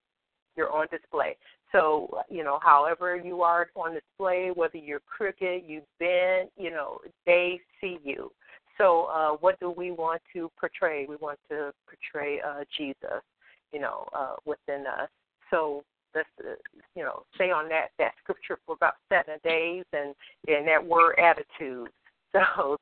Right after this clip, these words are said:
every morning when you, you, you, when you put in your, the rest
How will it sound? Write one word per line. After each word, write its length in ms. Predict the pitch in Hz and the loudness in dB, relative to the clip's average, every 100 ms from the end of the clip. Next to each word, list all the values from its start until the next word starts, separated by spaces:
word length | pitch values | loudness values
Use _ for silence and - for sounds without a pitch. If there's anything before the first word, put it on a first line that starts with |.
| - | 0
every 280 | 131 170 170 | 4 4 4
morning 340 | 170 165 165 | -2 -4 -4
when 160 | 165 160 | -6 -8
you, 80 | 165 _ 165 | -12 _ -14
you, 180 | 160 147 _ | -10 -10 _
you, 80 | 143 - | -12 -10
when 120 | 143 | -10
you 120 | 165 - | -10 -2
put 100 | 220 - | -2 -2
in 220 | 170 170 - | -6 -6 -4
your, 360 | 160 156 156 151 - _ - | 2 4 4 0 -8 _ -12
the 80 | 147 | -4
rest 200 | 165 165 | -2 -2